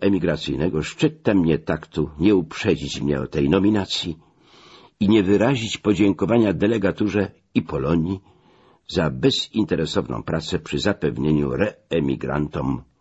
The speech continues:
właściwych warunków. Skutki tej nominacji były takie,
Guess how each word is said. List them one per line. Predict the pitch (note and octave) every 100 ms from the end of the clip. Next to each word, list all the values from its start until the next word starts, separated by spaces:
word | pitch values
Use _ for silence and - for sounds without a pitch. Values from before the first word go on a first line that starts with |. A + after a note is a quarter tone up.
| _ _ _
właściwych | C2 - - A#1+ B1+
warunków. | B1 C2+ B1+ - - - _ _ _ _ _ _ _ _ _ _ _ _
Skutki | - - - D#3 D#3 - D2+
tej | D2+ D2+
nominacji | D#2+ D2+ A#2+ - F2
były | C2+ B1 B1+
takie, | B2+ B2+ - -